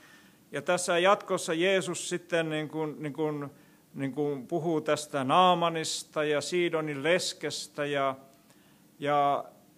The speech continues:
jollain tavalla tämä teksti ja Jeesuksen toiminnan niin kuin alkuvaiheessakin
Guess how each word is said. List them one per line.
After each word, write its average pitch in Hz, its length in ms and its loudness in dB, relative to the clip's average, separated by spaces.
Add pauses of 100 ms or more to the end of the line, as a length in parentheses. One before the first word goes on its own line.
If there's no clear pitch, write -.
(140)
jollain 190 380 2
tavalla 190 400 2
tämä 160 280 0
teksti 160 800 -4
ja 147 120 -4
Jeesuksen 175 640 -2
toiminnan 165 680 -2
niin 147 120 -8
kuin 151 220 -10
alkuvaiheessakin 147 1700 -2